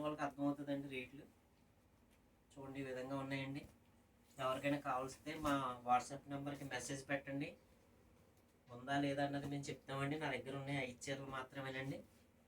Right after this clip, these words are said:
ఇప్పుడు నేను చూపించిన ఐదు చీరలు మాత్రమే ఉన్నాయండి నా దగ్గర. అదేవిధంగా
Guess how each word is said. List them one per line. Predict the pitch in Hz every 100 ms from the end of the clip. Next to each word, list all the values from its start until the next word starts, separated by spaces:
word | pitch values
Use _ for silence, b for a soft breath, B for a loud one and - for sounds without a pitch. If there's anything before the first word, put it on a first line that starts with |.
| - - - - - - - - - -
ఇప్పుడు | - 123 127
నేను | 131
చూపించిన | 135 127 135 147 143
ఐదు | 131 -
చీరలు | 143 143 143
మాత్రమే | 139 143 143
ఉన్నాయండి | 139 139 139 143
నా | 135
దగ్గర. | - 135 - 294 - - - - - - - - 135
అదేవిధంగా | 139 143 143 143 143